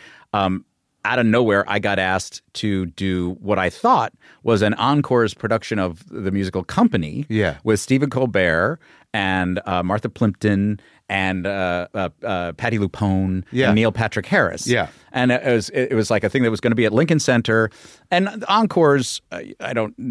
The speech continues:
Speaker 1: you know, the, the way they do Encore's productions is, uh, everybody's still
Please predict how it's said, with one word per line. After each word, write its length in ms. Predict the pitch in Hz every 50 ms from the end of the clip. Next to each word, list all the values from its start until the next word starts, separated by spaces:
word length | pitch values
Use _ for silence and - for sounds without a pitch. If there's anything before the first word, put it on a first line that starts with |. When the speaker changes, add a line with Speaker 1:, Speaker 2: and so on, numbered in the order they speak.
| 117 - 147 147
Speaker 1:
you 140 | 143 117 107
know, 80 | 95 - -
the, 180 | 120 120 131 131
the 100 | 143 123
way 140 | 120 143 165
they 120 | 156 143 131
do 160 | 131 135 123
Encore's 460 | 110 110 110 104 - - 104 98 -
productions 480 | - 104 92 92 - - - 98 90 104
is, 340 | 107 104 95 92 87 - - - - -
uh, 280 | - 101 95 92 95 - -
everybody's 300 | 120 117 123 120 110 101
still 180 | - - 131